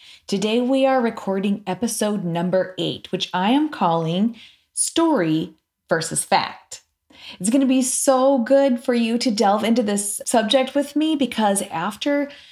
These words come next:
you listen to my description, you will be able to look at your dental practice in a new,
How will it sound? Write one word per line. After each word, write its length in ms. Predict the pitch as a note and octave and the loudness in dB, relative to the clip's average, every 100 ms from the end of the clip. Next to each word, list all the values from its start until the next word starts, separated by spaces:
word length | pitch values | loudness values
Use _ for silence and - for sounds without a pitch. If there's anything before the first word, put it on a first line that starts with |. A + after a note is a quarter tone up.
| - | -8
you 200 | - G#3 | -2 0
listen 540 | G#3 G3+ G#3+ C#4 C4+ C4 | 2 2 2 2 2 2
to 440 | - A#3 G#3 F#3+ | 0 0 0 0
my 160 | E3 D#3+ | -2 -2
description, 680 | E3 - F#3 F#3 C#4 C4 F#3+ | -2 -2 -4 -2 0 0 0
you 180 | A3 | 0
will 140 | B3+ D4+ | 2 0
be 220 | B3 - | 0 0
able 220 | F#3+ G#3 | -2 -2
to 140 | A3 F3 | -4 -6
look 340 | D#3+ F3 F3 | -2 -2 0
at 120 | C4+ | -2
your 140 | A#3 G#3+ | 0 -2
dental 320 | F3+ G3+ A3 | -2 -2 -6
practice 560 | - E3+ F3+ C4+ C4+ - | -4 -4 0 0 0 -2
in 140 | G3 | -2
a 80 | F3 | -2
new, 600 | E3 D#3+ D#3+ E3 D#3 | -2 -2 0 0 -2